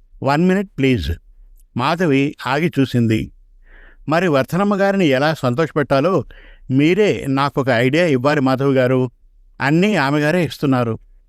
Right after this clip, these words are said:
నాకు మాత్రం ఒక్కటే ఇవ్వడానికి ఛాన్స్ ఇవ్వడం లేదు."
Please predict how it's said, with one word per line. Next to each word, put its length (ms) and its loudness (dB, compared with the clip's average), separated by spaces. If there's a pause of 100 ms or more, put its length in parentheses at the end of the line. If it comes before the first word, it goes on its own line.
(140)
నాకు 300 -4
మాత్రం 380 -2
ఒక్కటే 400 0
ఇవ్వడానికి 540 0 (120)
ఛాన్స్ 220 -2
ఇవ్వడం 300 0
లేదు." 280 -2